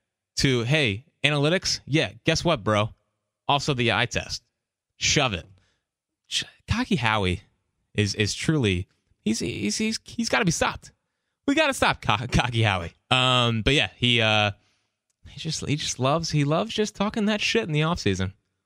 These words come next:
All about it. Uh, and then finally, there has been an uptick on babies named Carson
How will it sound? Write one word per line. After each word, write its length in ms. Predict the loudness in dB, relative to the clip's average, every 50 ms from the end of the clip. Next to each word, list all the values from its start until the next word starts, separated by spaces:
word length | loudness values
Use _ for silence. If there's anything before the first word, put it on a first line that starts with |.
| _ _ _ _ _ _
All 180 | -4 -2 0 0
about 340 | 0 0 0 0 0 -2 -4
it. 80 | -6 _ _ _ _ _ _ _ _ _ -2
Uh, 300 | 0 2 2 2 2 2 2
and 60 | 2
then 100 | 0 0
finally, 440 | 2 2 2 2 2 2 0 0 -2 -4 -12 _ _ _ _ _ _ _ _ _ _ _ _ -20 _ _
there 120 | 0 2 2
has 100 | 2 2
been 120 | 2 0
an 100 | 0 -2 _ -2
uptick 500 | -2 -2 0 0 0 0 0 0 -4 -12 _ _ -2
on 220 | -2 0 0 0 -4 _
babies 500 | 0 2 2 4 2 2 2 2 0 0
named 320 | 0 0 0 0 0 -2 _
Carson 580 | -2 0 0 0 2 0 0 -2 -2 -2 -4